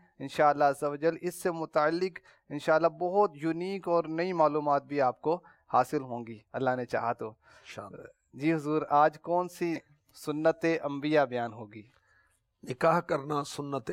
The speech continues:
Speaker 2: انبیاء ہے۔
Speaker 1: سبحان اللہ۔
Speaker 2: تو انشاءاللہ اسی کو ہم بیان کریں گے اللہ کی رحمت سے۔
Speaker 1: یہ ارشاد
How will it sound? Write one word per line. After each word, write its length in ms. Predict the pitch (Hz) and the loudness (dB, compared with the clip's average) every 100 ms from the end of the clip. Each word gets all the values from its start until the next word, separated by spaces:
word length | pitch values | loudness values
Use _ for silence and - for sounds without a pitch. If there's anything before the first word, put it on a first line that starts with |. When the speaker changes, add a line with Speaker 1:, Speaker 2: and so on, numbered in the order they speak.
| - | -10
Speaker 2:
انبیاء 460 | 98 104 104 101 | -14 -14 -14 -10
ہے۔ 200 | 95 - _ _ _ _ _ _ | -12 -12 _ _ _ _ _ _
Speaker 1:
سبحان 380 | 98 - 127 123 | -16 -4 -2 -2
اللہ۔ 260 | 107 107 123 _ _ _ _ _ | -8 -8 -8 _ _ _ _ _
Speaker 2:
تو 80 | 151 | -12
انشاءاللہ 400 | 127 - 131 131 | -10 -2 0 0
اسی 260 | 120 - | -4 -8
کو 200 | 170 120 | -6 -4
ہم 100 | 123 113 _ _ _ _ - | -4 -6 _ _ _ _ -4
بیان 280 | 131 139 131 | -2 -2 -2
کریں 320 | 131 131 135 | -2 0 -4
گے 60 | 120 _ _ _ | -10 _ _ _
اللہ 120 | 117 117 | -2 -2
کی 160 | - | -2
رحمت 300 | 104 107 113 | -10 -12 -16
سے۔ 120 | - - _ _ _ _ _ _ _ _ _ - | -18 -20 _ _ _ _ _ _ _ _ _ -10
Speaker 1:
یہ 240 | 143 185 | -2 0
ارشاد 320 | 175 196 175 | 2 4 4